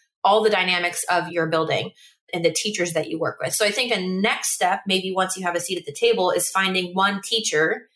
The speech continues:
to start the process of collaborating with, because you're not gonna do this in isolation. Because the end goal of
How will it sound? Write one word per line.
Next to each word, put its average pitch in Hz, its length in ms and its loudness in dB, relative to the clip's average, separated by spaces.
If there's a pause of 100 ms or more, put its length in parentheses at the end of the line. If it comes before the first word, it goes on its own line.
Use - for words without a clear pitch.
(300)
to 202 240 2
start 185 480 2
the 202 60 0
process 180 360 0
of 170 120 -8
collaborating 160 580 2
with, 127 280 -2
because 185 320 2
you're 233 200 4
not 220 300 2
gonna 180 500 0 (260)
do 196 220 0
this 160 440 2
in 170 120 -4
isolation. - 760 -2 (340)
Because 196 320 2
the 180 220 -2
end 262 220 2
goal 294 480 6 (240)
of 208 200 2